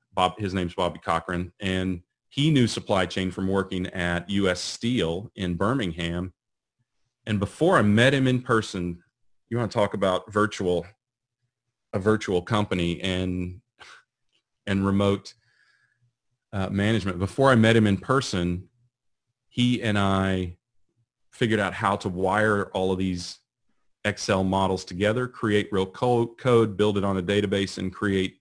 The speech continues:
a, uh, user interface. And he built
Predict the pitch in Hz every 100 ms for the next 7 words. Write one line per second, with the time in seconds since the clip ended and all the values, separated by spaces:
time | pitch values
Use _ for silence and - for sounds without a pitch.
0 | _ - 90 92 - _ 92 87 92 90
1 | _ _ - 117 101 98 98 - 85 82
2 | 85 - - _ _ _ _ _ _ _
3 | _ _ _ _ - 104 101 98 98 95
4 | _ - 127 104 110 104 -